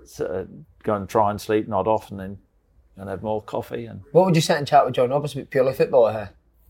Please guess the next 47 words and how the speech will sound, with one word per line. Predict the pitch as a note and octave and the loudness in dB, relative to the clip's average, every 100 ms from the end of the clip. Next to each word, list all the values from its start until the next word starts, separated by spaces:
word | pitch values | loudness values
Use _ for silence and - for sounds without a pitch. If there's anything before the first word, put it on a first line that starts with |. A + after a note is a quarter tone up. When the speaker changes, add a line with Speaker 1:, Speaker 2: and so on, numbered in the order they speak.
| _ _ | _ _
Speaker 1:
Yeah, | - G#3 G#3 G#3 G3 - - _ _ F3 - _ | -2 4 4 4 -2 -4 -16 _ _ -20 -20 _
j-, | - D3 B2 | -18 -16 -10
just, | B2+ - - | -10 -10 -10
just | A#2 - | -10 -6
about | G2+ A2 | -2 0
life | A2+ A2+ - | 0 -2 -4
in | G#2+ | -8
general. | A2 A2+ A#2+ A2 _ _ _ _ _ _ _ _ A2+ | -8 -8 -10 -14 _ _ _ _ _ _ _ _ -2
Uh, | A#2 C3 | 2 2
no, | E3+ F#3 | 2 2
he | G3 | 4
was. | F3+ - G3+ | 2 -2 -10
He, | F3 F3+ | -4 -2
he, | G3 G3 F3 - E3 | 2 0 0 -4 0
I, | F3 | 2
I, | E3 E3+ E3 | 6 6 8
I | E3 | 6
used | D#3 C3 | 6 4
to | A2+ | 4
like | G#2 G#2+ | 4 4
him. | F#2 | 0
He's | G#2 G2 | 2 2
a, | |
you | A2 | 0
know, | B2+ G#2+ | 0 2
Speaker 2:
Like | A2 | 4
the | A2+ | 4
Speaker 1:
big | G2+ | 6
Speaker 2:
fag, | A#2 | 6
Speaker 1:
influence. | A#2 G#2 B2 A#2 | 4 0 -4 -6
Speaker 2:
didn't | G2+ B2+ | -4 4
he? | |
Speaker 1:
Yeah, | A#2 A2+ | 8 8
he | A2+ | 6
used | G2 - | 0 -6
to, | F#2+ F2 | -12 -12
sort | - - | -12 -10
of, | F2 - _ _ _ | -10 -14 _ _ _
used | A#2+ - | -12 -8
to, | A2 G#2+ _ | -8 -8 _
used | B2 - | -6 -4
to | G#2+ G2+ - _ _ - | -6 -8 -12 _ _ 0
like | A2+ G#2+ | 0 0
a | G#2 | -6
smoke. | A#2 A#2+ A#2 | -4 -4 0
But | |
he, | E3 | 0